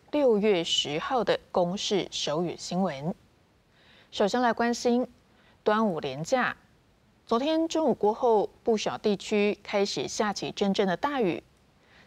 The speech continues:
气象署表示，周一到周六，锋面虽然逐渐北抬，远离台湾北部海面，不过西南风仍然带来湿暖的空气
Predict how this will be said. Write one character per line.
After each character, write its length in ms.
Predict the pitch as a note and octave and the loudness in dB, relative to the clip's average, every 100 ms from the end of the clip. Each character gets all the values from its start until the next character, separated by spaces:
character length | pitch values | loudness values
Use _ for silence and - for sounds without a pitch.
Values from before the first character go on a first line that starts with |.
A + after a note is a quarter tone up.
| _ | _
气 140 | D4+ | -2
象 140 | D#4 E4 | 0 0
署 140 | G#3+ | 2
表 180 | G#3 - | 2 -2
示， 360 | - - G#3 D#3 - _ _ | -4 0 0 0 -6 _ _
周 180 | - G3+ | 2 4
一 80 | G#3+ | 4
到 180 | G#3 F3+ | 2 0
周 280 | - G3 G3+ | 2 2 6
六， 280 | G#3+ F#3 - - _ | 4 4 0 -16 _
锋 220 | - G3+ | 2 4
面 240 | A3 G#3 F3 | 4 2 0
虽 180 | G3+ | 0
然 200 | G3 E3 | 2 0
逐 180 | E3+ D#3+ | -2 -4
渐 240 | F3 G#3+ F#3+ | 0 0 2
北 180 | E3 C#3+ | -2 -4
抬， 400 | - D3 D3+ F#3 - _ | -8 -4 -2 -2 -6 _
远 160 | E3+ D3+ | -4 -2
离 100 | E3 | -4
台 160 | - | -2
湾 180 | F3 G3+ | 0 0
北 140 | G3+ B2 | -2 -2
部 160 | G3+ | -4
海 200 | G3 B2+ | -4 -8
面， 280 | - A3+ F#3 - _ _ - - - | -2 -2 -2 -8 _ _ -20 -20 -8
不 80 | - | -2
过 140 | D4 E4 | 0 0
西 140 | D4+ | 0
南 200 | D4+ A#3 | 0 0
风 280 | A3+ B3 B3 | 2 2 2
仍 200 | G3 F#3 | -2 0
然 200 | G3 F3+ | 0 0
带 180 | G3+ G#3 | 0 2
来 200 | F3 D#3+ | 2 0
湿 280 | E3+ - G3 | -2 -2 0
暖 120 | F3+ | -2
的 80 | E3 | -6
空 240 | - B3 | -6 -6
气 300 | - C#4+ G#3+ | -4 -2 -2